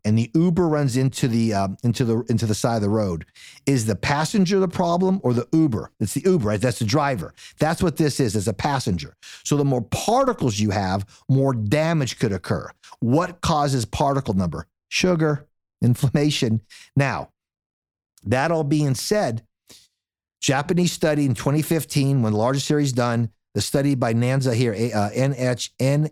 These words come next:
H A N E S, looked at this. Here's the in-, interesting data. The higher one's L D L is, the higher one's total cholesterol is,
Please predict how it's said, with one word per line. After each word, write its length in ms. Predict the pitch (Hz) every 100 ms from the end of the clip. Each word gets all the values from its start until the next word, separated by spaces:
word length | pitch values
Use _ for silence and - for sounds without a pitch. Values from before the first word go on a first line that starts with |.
| _
H 280 | 127 135 - -
A 220 | 127 123
N 160 | 120 120
E 140 | 117
S, 180 | 107 -
looked 180 | 120 110
at 80 | 98
this. 200 | 92 -
Here's 240 | 160 143
the 60 | 117
in-, 120 | 107 -
interesting 420 | 143 - 135 117
data. 360 | 104 90 64 - - - - -
The 120 | - 120
higher 600 | - 165 175 196 233 240
one's 560 | 196 160 165 160 151 143 -
L 220 | 147 170
D 340 | 160 151 165 139
L 260 | 147 135
is, 360 | 95 80 - - _ _ - - _
the 160 | 117 117
higher 560 | - 151 170 185 208
one's 640 | 202 160 160 156 156 139 - _
total 320 | - 160 170
cholesterol 560 | - 151 143 - 92 95
is, 280 | 101 101